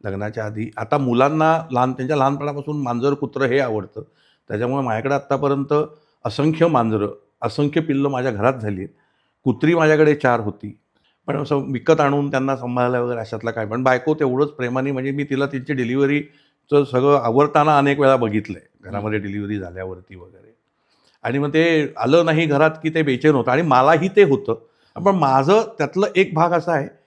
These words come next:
Speaker 1: की त्यांचं फूड आणून देणे.
Speaker 2: हम्म.
Speaker 1: म्हणजे तेवढं आहे की म्हणजे ते त्यांना त्या वेळेला पाहिजे. ह्या पलीकडून सांगायचं म्हणजे हे कुरवाळत बसतात, वाढवत नाही विषय, हे कुरवाळत बसतील, पण मी फक्त फूड देतो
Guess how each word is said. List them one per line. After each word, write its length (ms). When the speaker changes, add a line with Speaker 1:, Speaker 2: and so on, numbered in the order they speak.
Speaker 1:
की 300
त्यांचं 400
फूड 300
आणून 260
देणे. 300
Speaker 2:
हम्म. 180
Speaker 1:
म्हणजे 260
तेवढं 220
आहे 140
की 120
म्हणजे 220
ते 100
त्यांना 280
त्या 120
वेळेला 260
पाहिजे. 260
ह्या 140
पलीकडून 540
सांगायचं 320
म्हणजे 160
हे 100
कुरवाळत 380
बसतात, 400
वाढवत 340
नाही 100
विषय, 180
हे 340
कुरवाळत 340
बसतील, 380
पण 140
मी 240
फक्त 220
फूड 180
देतो 500